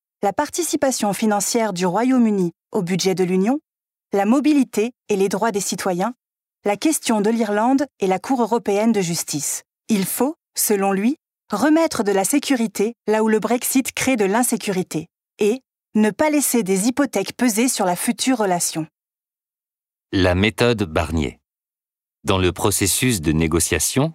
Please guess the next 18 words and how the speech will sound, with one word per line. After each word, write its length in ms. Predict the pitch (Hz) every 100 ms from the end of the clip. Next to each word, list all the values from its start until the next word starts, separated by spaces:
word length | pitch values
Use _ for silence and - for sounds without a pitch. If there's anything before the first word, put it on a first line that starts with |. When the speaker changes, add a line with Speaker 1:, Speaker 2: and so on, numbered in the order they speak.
| _
Speaker 2:
commente 380 | - 80 80 -
Michel 300 | 78 - 76
Barnier, 400 | 73 76 95 131 _ _ _ _ _ -
on 100 | 131
a 60 |
toujours 380 | 143 170 185 175
choisi 340 | - 117 127
d'avoir 380 | 127 95 117 113
un 80 | 95
temps 180 | 90 113
d'avance 540 | 90 78 104 123 - - _ _ -
pour 200 | 120 113
donner 240 | 131 123
l'impulsion 720 | 87 104 - 95 - - 120 - _ _ -
et 80 | 131
conduire 520 | - 123 107 127 135
la 100 | 104
négociation. 720 | 95 90 90 - 82 - 69